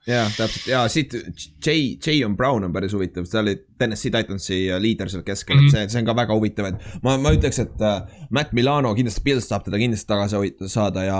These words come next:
Speaker 1: ma arvan,
Speaker 2: Jaa.
Speaker 1: et Tennessee Titans,
Speaker 2: Mhm.
Speaker 1: kui vähegi võimalik, see J-, Jayon Brown ka tagasi, sest see on nagu see meeskonna,
Speaker 2: Jaa.
Speaker 1: meeskonna liider seal keskel, kaitse, kaitseliider nii-öelda. K J Wright,
Speaker 2: Aga
Speaker 1: jah, see
Speaker 2: see
Speaker 1: on, sa ütlesid vanuse asi ja sul on Bobby Wag-, Wagner ka ja te ju saite ju, draftisite eelmine aasta vist ühe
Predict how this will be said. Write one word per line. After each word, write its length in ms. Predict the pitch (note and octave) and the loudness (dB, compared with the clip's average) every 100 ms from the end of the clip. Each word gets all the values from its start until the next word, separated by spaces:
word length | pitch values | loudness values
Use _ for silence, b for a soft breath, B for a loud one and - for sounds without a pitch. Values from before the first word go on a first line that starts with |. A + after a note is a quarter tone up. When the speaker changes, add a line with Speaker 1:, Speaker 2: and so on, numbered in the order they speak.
| F#2+ | 0
Speaker 1:
ma 160 | G#2+ | 2
arvan, 80 | B2 | 2
Speaker 2:
Jaa. 80 | A#2+ | 2
Speaker 1:
et 80 | A#2+ | 2
Tennessee 240 | A#2+ A#2 | 0 2
Titans, 300 | A#2+ B2 C3+ | 4 4 4
Speaker 2:
Mhm. 20 | |
Speaker 1:
kui 120 | B2 A#2 | 2 2
vähegi 220 | A#2 G#2 | 2 2
võimalik, 400 | A2 G2 F#2+ - | 2 2 -2 -4
see 160 | G2+ F#2+ | -4 -4
J-, 360 | - A2 G#2+ - | 0 0 0 0
Jayon 400 | A#2+ G#2+ G2 F#2+ | 0 0 0 0
Brown 240 | G#2+ G#2 | 0 2
ka 100 | F#2+ G2+ | 0 -2
tagasi, 380 | F#2+ F2+ F#2 F2 - | -2 -2 -4 -6 -10
sest 160 | G2 - | -6 -2
see 80 | G#2+ | 0
on 80 | G2+ | 0
nagu 120 | F#2+ | 0
see 80 | G#2+ | 0
meeskonna, 460 | G#2+ G#2 G2+ F#2+ F2+ | 0 0 -4 -6 -6
Speaker 2:
Jaa. 280 | - - B2+ | -12 0 4
Speaker 1:
meeskonna 260 | B2 G#2+ | 4 4
liider 240 | A#2 A2+ F2+ | 2 0 -2
seal 120 | F2 | -2
keskel, 280 | F#2 - F2 | -4 -4 -2
kaitse, 280 | G#2+ - F#2 | -2 -2 0
kaitseliider 480 | A2+ - G#2+ G2+ E2+ | 0 0 0 -2 -4
nii-öelda. 300 | E2+ D#2 - - | -8 -8 -8 -2
K 80 | D#3+ | 0
J 160 | D3+ | 2
Wright, 280 | A#2+ C#3+ C3+ | 2 2 2
Speaker 2:
Aga 120 | B2 | 2
Speaker 1:
jah, 40 | A#2 | 4
see 100 | B2+ | 6
Speaker 2:
see 80 | B2 | 4
Speaker 1:
on, 120 | G#2+ | 2
sa 120 | C3+ | 0
ütlesid 280 | C#3 - G#2 | 2 2 0
vanuse 280 | C3 G#2+ B2 | 0 0 2
asi 120 | A#2 | 2
ja 40 | A2 | 2
sul 80 | A#2 | 2
on 80 | A2+ | 2
Bobby 240 | C3+ A2 | 0 2
Wag-, 240 | A2+ G#2+ B B B - _ _ - | 0 0 B B B -16 _ _ -4
Wagner 380 | D#3+ D#3 A#2+ A#2 | -2 0 0 2
ka 80 | C#3 | 2
ja 80 | C3 | 2
te 140 | C#3 | 2
ju 140 | C#3+ C3 | 4 4
saite 380 | E3+ E3+ E3+ A2+ | 2 0 0 2
ju, 120 | G2+ G2 F#2+ F2 | 4 4 2 0
draftisite 560 | D#3+ A3 - G2+ F2+ B2 | 0 4 4 2 0 2
eelmine 220 | A2 A2 | 2 2
aasta 160 | G#2+ F2+ | 0 -4
vist 140 | G2 | 0
ühe 120 | G2+ | 2